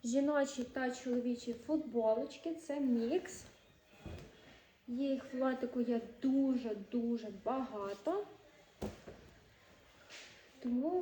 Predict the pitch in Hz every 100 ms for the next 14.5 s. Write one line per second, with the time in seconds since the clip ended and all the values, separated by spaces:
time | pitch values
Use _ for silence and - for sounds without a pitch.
0 | 349 - 294 311 - 233 - - 285 370
1 | 381 370 - - - - - 277 302 247
2 | 320 311 - 285 285 285 214 202 202 -
3 | - - - _ _ _ _ _ _ _
4 | _ _ - - - _ - - - -
5 | 277 277 247 240 240 240 254 359 381 330
6 | - - 269 254 294 330 320 311 - 262
7 | 254 262 240 240 247 254 247 - 226 -
8 | 226 - 294 330 381 381 - 294 - -
9 | - - - - - - - - - -
10 | 233 254 269 254 247 220 - - 330 339
11 | 330 311 302 302 - - - - - -
12 | - - 269 294 240 233 226 262 359 349
13 | 311 - 285 277 262 269 262 262 - 240
14 | 247 254 254 -